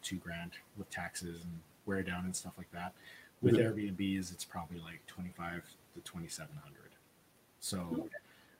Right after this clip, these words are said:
Speaker 1: it definitely justifies the, uh, the big increase.
Speaker 2: But from, you know, I don't have the math all in front of me or the numbers, but it sounds like it's about fifty percent better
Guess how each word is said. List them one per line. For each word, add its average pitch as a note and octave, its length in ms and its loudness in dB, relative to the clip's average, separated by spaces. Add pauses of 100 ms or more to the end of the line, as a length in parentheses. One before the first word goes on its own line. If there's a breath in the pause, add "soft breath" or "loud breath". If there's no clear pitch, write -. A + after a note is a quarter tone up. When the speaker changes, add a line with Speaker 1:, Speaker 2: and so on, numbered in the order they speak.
(120)
Speaker 1:
it A#2 120 2
definitely B2 320 10
justifies F2+ 880 -2 (420)
the, F2+ 180 0
uh, E2+ 160 -4
the F#2 60 -4
big E2+ 220 -4
increase. E2+ 540 -4 (1200)
Speaker 2:
But A2+ 500 10
from, F#2 720 12 (140)
you G2+ 140 6
know, E2+ 260 4 (260)
I F#2+ 40 4
don't G#2 120 10
have F#2+ 100 8
the F2+ 60 10
math F2 320 12
all E2 200 10
in E2 80 4
front A2+ 160 10
of F#2 60 12
me E2+ 160 10
or D#2+ 100 8
the E2+ 100 8
numbers, E2+ 400 10
but E2+ 140 4
it - 80 4
sounds F#2+ 240 12
like D#2+ 180 10
it's - 180 0
about - 220 6
fifty F#2 260 10
percent F2 300 6
better D2 300 4